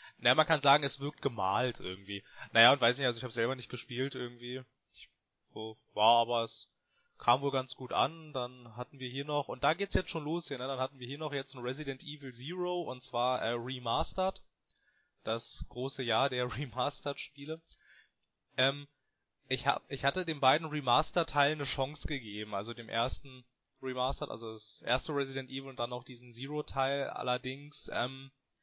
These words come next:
finde ich, muss man da Capcom echt vorhalten, wenn du Spiele von, weiß ich nicht, von vor, äh, von vor über zehn Jahren einfach eins zu eins mit ein bisschen aufgehübschter Grafik für moderne Systeme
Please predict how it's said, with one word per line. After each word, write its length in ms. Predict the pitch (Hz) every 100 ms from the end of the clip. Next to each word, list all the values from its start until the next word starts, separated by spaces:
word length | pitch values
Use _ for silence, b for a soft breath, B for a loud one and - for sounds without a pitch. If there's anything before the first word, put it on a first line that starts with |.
| _ _ _ - _ _ _
finde 200 | 143 170
ich, 80 | -
muss 220 | 143 -
man 100 | 131
da 140 | 127 123
Capcom 500 | 139 147 - 143 -
echt 200 | 123 -
vorhalten, 600 | 135 139 135 127 131 123
wenn 140 | 127
du 100 | 127
Spiele 540 | - - 151 160 147 139
von, 460 | - 131 131 131
weiß 240 | 123 127 135
ich 140 | 117
nicht, 320 | 117 113 -
von 260 | - 127 123
vor, 640 | - 123 127 127 127 123 - _ _ _ _ _ _ _ _ _
äh, 400 | - 120 123 120 - B B B
von 160 | 127 127
vor 440 | - - - 123
über 300 | 139 139 147
zehn 300 | - - 131
Jahren 420 | 127 117 131 139 120
einfach 360 | 107 117 127
eins 420 | - 123 147 - -
zu 160 | -
eins 540 | 110 123 143 151 - -
mit 240 | 127 _
ein 100 | 123
bisschen 420 | 135 127 139 139
aufgehübschter 800 | - - 139 131 - - 135 127 - _
Grafik 500 | - 123 143 - 135 -
für 340 | 135 131 131 _ _ _ _ _ _ -
moderne 380 | 120 127 135 131
Systeme 580 | 131 - 139 147 156